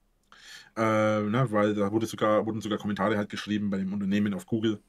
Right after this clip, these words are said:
ne, wo dann da Schädigungen gemacht wurden, indem da halt dann einfach schlechte Bewertungen auf Google waren und so. Und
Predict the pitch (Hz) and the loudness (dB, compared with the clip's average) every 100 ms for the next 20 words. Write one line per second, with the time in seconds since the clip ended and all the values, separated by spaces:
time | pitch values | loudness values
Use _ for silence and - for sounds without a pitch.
0 | _ 104 107 104 98 95 101 110 104 104 | _ -4 -2 -2 -2 0 0 0 0 -2
1 | 101 98 104 107 104 - - - 104 101 | -4 -6 -4 -6 -6 -12 -18 -10 -2 -2
2 | 101 95 95 87 - 98 - 101 101 98 | 0 0 -2 -4 -6 -8 -6 -6 0 2
3 | 110 107 98 113 113 104 104 101 107 | 2 -4 -4 0 0 0 -2 -4 -6